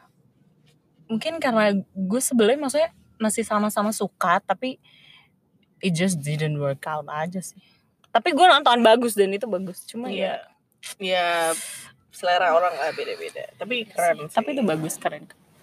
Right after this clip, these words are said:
Speaker 2: Oke, lo apa selanjutnya?
Speaker 1: Gue tadi La La Land kan udah sama. Berarti
Speaker 2: Oh,
Speaker 1: gue
Speaker 2: La
Speaker 1: yang
Speaker 2: La
Speaker 1: terakhir
Speaker 2: Land.
Speaker 1: nih.
Speaker 2: Oke.
Speaker 1: La La Land kan tadi gue juga
Speaker 2: Lo
Speaker 1: udah
Speaker 2: selalu sama
Speaker 1: sharing ya.
Speaker 2: Devil Wears Prada tadi ada nggak sih? Nggak ya? La La
Speaker 1: Enggak,
Speaker 2: Land
Speaker 1: enggak,
Speaker 2: doang
Speaker 1: enggak.
Speaker 2: ya?
Speaker 1: La La Land, La La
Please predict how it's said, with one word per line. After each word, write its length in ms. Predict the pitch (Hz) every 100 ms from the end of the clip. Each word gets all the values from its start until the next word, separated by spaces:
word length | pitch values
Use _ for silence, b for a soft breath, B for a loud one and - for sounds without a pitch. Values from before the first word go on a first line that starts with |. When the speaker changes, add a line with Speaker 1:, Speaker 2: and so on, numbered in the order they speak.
| _
Speaker 2:
Oke, 240 | - - 165 113 90 -
lo 180 | 180 240
apa 220 | 214 160
selanjutnya? 540 | - 156 160 139 - - _
Speaker 1:
Gue 380 | 190 175 170 254
tadi 640 | 196 165 151 139 160 233
La 120 | 240
La 160 | 170 165
Land 180 | 185 262
kan 140 | 359
udah 360 | 247 165 170 180
sama. 380 | - 147 143 139 - _ _ _
Berarti 160 | 196 247
Speaker 2:
Oh, 80 |
Speaker 1:
gue 80 | 285
Speaker 2:
La 60 | 240
Speaker 1:
yang 100 | 233
Speaker 2:
La 60 | 208
Speaker 1:
terakhir 240 | 208 226
Speaker 2:
Land. 100 | 196
Speaker 1:
nih. 120 | 151 - - _ - -
Speaker 2:
Oke. 280 | 190 185 156 131 - _ _ _ _ _
Speaker 1:
La 80 | 165
La 100 | 175
Land 160 | 190 208
kan 140 | 226 247 247
tadi 200 | _ 196
gue 160 | 208 196
juga 220 | 185 156 151 _ _
Speaker 2:
Lo 80 | -
Speaker 1:
udah 80 | -
Speaker 2:
selalu 200 | 208 208
sama 180 | 294 233
Speaker 1:
sharing 60 |
ya. 100 | 202 185
Speaker 2:
Devil 180 | - 180
Wears 160 | 170
Prada 260 | - 180 190
tadi 180 | 196 254
ada 120 | 254
nggak 140 | 226 165
sih? 100 | 202
Nggak 140 | 180
ya? 80 | 147
La 40 |
La 80 | 151
Speaker 1:
Enggak, 80 | 165
Speaker 2:
Land 140 | 160
Speaker 1:
enggak, 100 | 147
Speaker 2:
doang 80 | 135
Speaker 1:
enggak. 160 | 135 -
Speaker 2:
ya? 40 |
Speaker 1:
La 120 | 165
La 140 | 160 147
Land, 160 | 139
La 80 |
La 60 | 131